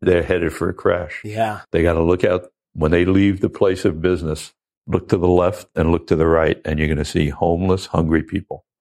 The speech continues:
Speaker 1: And if you think your job isn't to feed them and only the guys who can pay a hundred and fifty, you're in the wrong profession.
Speaker 2: Right.
Speaker 1: I think that's important for the profession if it's gonna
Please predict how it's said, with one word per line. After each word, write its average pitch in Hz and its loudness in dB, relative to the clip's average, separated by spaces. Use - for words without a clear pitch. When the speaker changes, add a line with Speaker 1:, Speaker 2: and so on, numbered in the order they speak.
Speaker 1:
And 78 2
if - -6
you 85 2
think 82 0
your 85 4
job 85 2
isn't 87 0
to 85 0
feed 80 0
them 90 -2
and 82 -2
only 90 2
the 85 0
guys 87 -2
who - 0
can 78 -2
pay 85 2
a 80 0
hundred 85 -2
and 82 -8
fifty, 107 -2
you're 92 4
in 85 0
the 82 2
wrong 82 4
profession. - -4
Speaker 2:
Right. 110 -2
Speaker 1:
I 87 2
think 90 0
that's 90 0
important 92 0
for - 0
the 82 0
profession - -2
if 87 -2
it's - -4
gonna 85 2